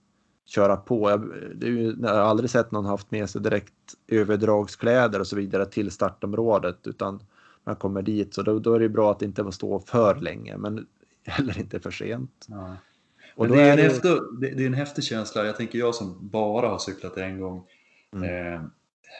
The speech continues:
Speaker 2: som du säger, man vill inte stå där för länge och börja frysa. Sen beror det på vilket väder det är såklart,
Speaker 1: Mm.
Speaker 2: men att få vara där en liten stund innan och få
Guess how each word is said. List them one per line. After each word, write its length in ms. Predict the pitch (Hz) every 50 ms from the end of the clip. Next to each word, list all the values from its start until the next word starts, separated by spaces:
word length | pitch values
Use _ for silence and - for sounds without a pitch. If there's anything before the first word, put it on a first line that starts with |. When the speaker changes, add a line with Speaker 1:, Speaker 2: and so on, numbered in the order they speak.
| - - _ _
Speaker 2:
som 220 | - - 113 110
du 80 | 107 107
säger, 340 | - - 127 120 107 98 101
man 140 | 107 113 120
vill 80 | 123
inte 160 | 123 120 123
stå 300 | 120 - - 113 110 104
där 100 | 104 101
för 140 | 98 - 107
länge 320 | 107 113 110 104 101 98 92
och 60 | 87
börja 180 | 92 92 92
frysa. 640 | - - - 104 101 101 101 101 - - 95 90 90
Sen 200 | - - 110 104
beror 200 | 104 104 104 101
det 60 | 101
på 60 | - 98
vilket 260 | 95 - 92 92 107
väder 380 | 113 113 120 120 113 113 117
det 80 | 110 110
är 100 | 113 110
såklart, 540 | - - - - 117 110 107 104 - - -
Speaker 1:
Mm. 120 | 107 113
Speaker 2:
men 200 | 110 104 101 101 - _ _ _ _ - - - _ _
att 180 | - 107 -
få 180 | - 123 123 117
vara 420 | 110 117 113 117 117 135 131 120
där 360 | 117 117 113 117 113 110 107 - - -
en 200 | 113 117 123 135
liten 560 | 156 156 147 151 147 147 - - 180 143 127
stund 380 | - - 127 120 117 113 107
innan 460 | 110 104 101 101 104 117 117 110 104 101
och 260 | - - 107 104 -
få 400 | - 107 101 101 101 98 - -